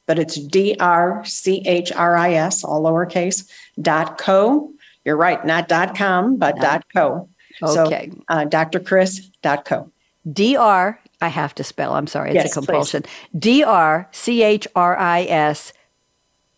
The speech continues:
Speaker 2: dot co. C-O. Did I get it?
Speaker 1: Yes, you got it
Speaker 2: Okay,
Speaker 1: right.
Speaker 2: okay,
Speaker 1: And
Speaker 2: good,
Speaker 1: then
Speaker 2: good.
Speaker 1: everything they will need, uh, can be found from there, including how to contact me and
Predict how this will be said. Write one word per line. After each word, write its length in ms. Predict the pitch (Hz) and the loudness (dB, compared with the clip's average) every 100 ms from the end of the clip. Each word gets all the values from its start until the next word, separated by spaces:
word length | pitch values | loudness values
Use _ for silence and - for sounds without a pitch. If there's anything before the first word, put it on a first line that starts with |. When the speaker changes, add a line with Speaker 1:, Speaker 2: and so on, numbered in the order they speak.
| _ | _
Speaker 2:
dot 300 | 170 160 160 _ _ _ _ _ | -2 0 -2 _ _ _ _ _
co. 300 | - 151 131 _ _ | -6 -4 -4 _ _
C-O. 720 | - - 147 139 _ 131 - _ _ _ _ _ | -18 -6 -4 -6 _ -10 -10 _ _ _ _ _
Did 120 | - | -4
I 60 | 151 | 0
get 160 | 160 226 | 2 2
it? 160 | 175 - | -2 -8
Speaker 1:
Yes, 260 | - - - - | -12 -14 -14 -2
you 200 | 180 185 | 0 2
got 260 | 175 180 | 2 2
it 40 | 190 | 2
Speaker 2:
Okay, 140 | 185 | 2
Speaker 1:
right. 160 | 190 180 | 2 0
Speaker 2:
okay, 220 | 156 143 | -2 -4
Speaker 1:
And 80 | 139 | 0
Speaker 2:
good, 120 | 185 | 2
Speaker 1:
then 240 | 180 180 | 4 2
Speaker 2:
good. 120 | 170 - | -2 -2
Speaker 1:
everything 640 | 196 214 214 214 202 196 | 2 2 2 2 2 2
they 220 | 185 185 185 | 4 4 4
will 200 | 185 185 | 2 2
need, 400 | 196 196 196 - | 2 0 -2 -2
uh, 180 | 170 160 | -2 0
can 140 | 180 | 0
be 120 | 170 | 0
found 340 | 160 175 175 - | 0 0 -2 -2
from 160 | 175 | 0
there, 300 | 165 170 202 | 2 2 2
including 460 | 160 147 - 180 170 | 0 -2 -2 -2 0
how 120 | 175 | 0
to 80 | 165 | -2
contact 520 | 170 170 180 165 165 | -2 -4 0 -2 0
me 240 | 185 190 | 0 0
and 240 | 175 156 | 0 -2